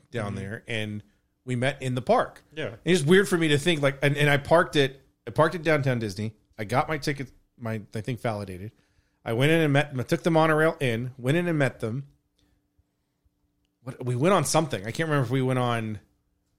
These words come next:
Speaker 1: we went on Haunted Mansion or Pirates or something, and then we left and went to the car. So I didn't pay for parking at all, which is why it was not free to park at downtown Disney anymore.
Speaker 2: Yeah.
Speaker 1: There was no, <laughs> within, within a couple of months, they're like, "No, no, even if you validate, it just changes it. You still gotta pay, like, twenty bucks or ten bucks, fifteen bucks, whatever it was,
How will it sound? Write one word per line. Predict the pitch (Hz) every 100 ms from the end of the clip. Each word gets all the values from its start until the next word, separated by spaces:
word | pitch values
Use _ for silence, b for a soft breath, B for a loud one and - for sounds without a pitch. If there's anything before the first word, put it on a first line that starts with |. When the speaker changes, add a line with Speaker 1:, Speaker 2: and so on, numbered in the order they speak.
| _ _ _
Speaker 1:
we | 113
went | 123 131
on |
Haunted | 117 131
Mansion | 117 120 123
or | 107
Pirates | - 113 120 -
or |
something, | 104 101 104 104
and | 113 110
then | 107 104 -
we | 110
left | 107 107
and | 113
went | 107
to |
the | 107
car. | - 120 101
So | 123
I |
didn't | 131
pay | 131
for | 110
parking | 104 113 110
at | 110
all, | 98 - b -
which | 120
is | 107
why | 107 151 220 117 110 95
it | 117
was | 117
not | 127 147 156
free | - 147
to | 131
park | - 165 -
at | 190
downtown | 170 170 175 -
Disney | 214 196 156
anymore. | 135 151 185 -
Speaker 2:
Yeah. | 117 202
Speaker 1:
There | 170 175
was | 180 156
no, | 170 175
<laughs> | 180 143 - -
within, | 170 190 185 180 208 190 139
within | 185 196
a |
couple | 202 190 180
of |
months, | 180 160
they're | 165 147
like, | 143
"No, | 156 170
no, | 123
even | 156 220
if | 185
you | 156
validate, | 143 156 135 120 131
it | -
just | 123
changes | - 151 151 131 107
it. | 110 B _
You | 123
still | - 147
gotta | 131 120
pay, | 127 120
like, | 107
twenty | - 120
bucks | 107 110 -
or | 104
ten | 110
bucks, | 104 101
fifteen | 113 101 98
bucks, | 92
whatever | 98 101
it | 95
was, | -